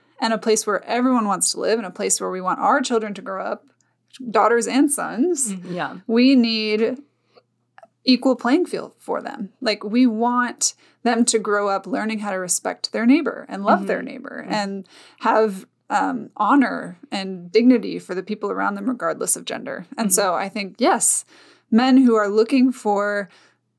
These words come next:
Speaker 1: good opportunities for their daughters, for their sisters, for the people they care about the most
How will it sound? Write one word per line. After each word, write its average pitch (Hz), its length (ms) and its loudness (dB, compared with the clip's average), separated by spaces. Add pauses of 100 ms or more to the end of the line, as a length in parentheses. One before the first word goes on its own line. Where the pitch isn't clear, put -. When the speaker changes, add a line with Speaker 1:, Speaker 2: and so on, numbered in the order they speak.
(180)
Speaker 1:
good 240 240 8
opportunities 220 760 -2
for - 180 -6
their - 200 -10
daughters, 202 680 0
for - 140 -10
their - 220 -10
sisters, 202 560 -2
for 170 560 -4
the 190 120 -10
people 226 280 0
they 214 140 -6
care 233 260 -4
about 226 240 -2
the - 60 -6
most 98 580 -4